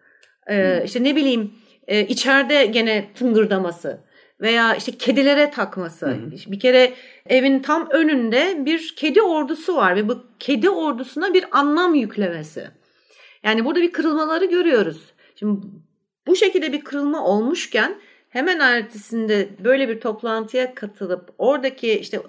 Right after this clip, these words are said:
Speaker 1: yarı uykuyla uyanıklık arasındaydım diye böyle hani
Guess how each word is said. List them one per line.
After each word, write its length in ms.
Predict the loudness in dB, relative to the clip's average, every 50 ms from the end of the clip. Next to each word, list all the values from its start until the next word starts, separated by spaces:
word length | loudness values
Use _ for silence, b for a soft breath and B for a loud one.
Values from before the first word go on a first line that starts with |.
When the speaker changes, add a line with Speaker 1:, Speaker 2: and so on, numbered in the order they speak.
| -8 -4
Speaker 1:
yarı 280 | -2 0 0 0 -2
uykuyla 680 | -2 -2 -2 -2 -2 -4 -6 -6 -6 -6 -4 0 0 0
uyanıklık 600 | 0 2 0 0 -2 -2 -4 -8 -10 -10 -6 -2
arasındaydım 800 | -2 -2 -2 -4 -6 -6 -6 -2 -2 -2 -2 0 0 -2 -2 0
diye 200 | 0 0 -2 0
böyle 140 | -2 -2 -2 -2
hani 240 | -2 -4 -6 -6